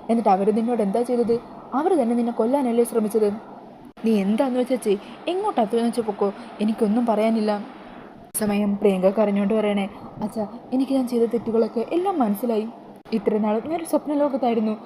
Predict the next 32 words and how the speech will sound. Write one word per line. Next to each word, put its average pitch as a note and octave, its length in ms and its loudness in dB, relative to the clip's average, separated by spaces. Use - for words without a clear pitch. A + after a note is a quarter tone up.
സിനിമയിൽ G#3+ 400 0
അഭിനയിക്കണമെന്നും G#3+ 640 -2
അതുവഴി F4 400 4
എല്ലാവരെ G#3 380 4
കൊണ്ടും A3+ 280 2
നല്ലത് E4+ 280 4
പറയിക്കണമെന്നൊക്കെ B3+ 580 2
ഞാൻ A#3+ 140 2
വിചാരിച്ചു. A3 420 0
എന്നാൽ A3 280 0
സിനിമ G4 260 2
എനിക്ക് A3 200 -2
വിധിച്ചിട്ടുള്ളതല്ലെന്ന് A3+ 840 2
എനിക്ക് F4 200 -2
മനസ്സിലായച്ചാ. G#3+ 680 2
ഇനി A3+ 120 4
ഞാൻ A3+ 200 2
എൻ-, F4+ 260 -4
ഇങ്ങനെയുള്ള F4 380 2
ഒരു C4 140 4
തെറ്റും B3 280 0
ആവർത്തിക്കില്ല. A3 460 0
എൻ്റെ A3 140 2
അച്ഛൻ G#3 260 0
പറയുന്നത് A3+ 360 0
കേട്ട് A3+ 240 2
ഞാൻ F#4+ 120 0
അനുസരിച്ച് E4 380 2
ജീവിച്ചോളാം. A3+ 520 0
എനിക്കെല്ലാം A3 500 2
മതിയായ C4+ 360 4
അച്ഛാ. G#3+ 220 -2